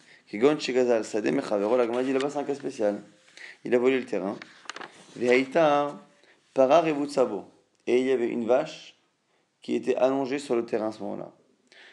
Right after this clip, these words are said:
Ushtafana, effectivement, le fleuve a emporté l'animal. Selon,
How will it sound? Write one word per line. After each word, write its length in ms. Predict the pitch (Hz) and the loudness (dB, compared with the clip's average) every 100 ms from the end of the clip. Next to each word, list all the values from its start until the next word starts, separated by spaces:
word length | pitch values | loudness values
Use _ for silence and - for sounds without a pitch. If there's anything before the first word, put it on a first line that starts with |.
| - _ - | -20 _ -2
Ushtafana, 640 | 185 165 139 113 107 92 120 | -2 0 -2 -2 -2 -2 -2
effectivement, 460 | 120 120 123 120 | -4 -8 -4 -2
le 260 | 110 110 107 | 0 0 0
fleuve 540 | 104 135 135 110 90 - _ | -2 4 4 4 -2 -14 _
a 140 | - 110 | 0 2
emporté 420 | 117 110 107 107 | 0 -4 -6 -4
l'animal. 520 | 95 95 113 139 160 - _ _ _ _ _ | -4 -2 0 0 0 -12 _ _ _ _ _
Selon, 760 | - - 165 156 139 110 92 | -10 0 2 4 2 0 -6